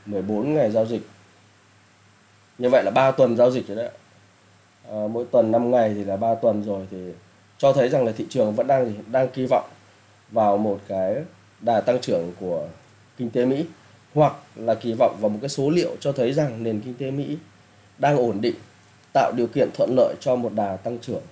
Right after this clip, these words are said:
trong giai đoạn tới. Nên là chúng ta thấy là đô thì tăng, và chúng ta thấy là S and P năm trăm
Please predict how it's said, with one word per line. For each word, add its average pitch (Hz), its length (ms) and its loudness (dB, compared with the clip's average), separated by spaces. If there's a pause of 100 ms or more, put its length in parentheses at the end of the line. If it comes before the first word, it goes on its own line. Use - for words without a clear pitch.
(280)
trong 107 140 -6
giai 117 120 2
đoạn - 200 0
tới. 123 160 4 (920)
Nên 160 120 0
là 143 100 4
chúng 143 120 0
ta 151 80 6
thấy 143 200 4
là 113 400 6
đô 123 320 0
thì 117 60 -12 (100)
tăng, 135 300 4
và 107 140 -4
chúng 107 100 -10
ta 117 120 0
thấy 107 320 -2
là 98 340 -4 (320)
S 127 180 2
and 123 260 0
P - 20 -6
năm 113 440 -2
trăm 143 220 2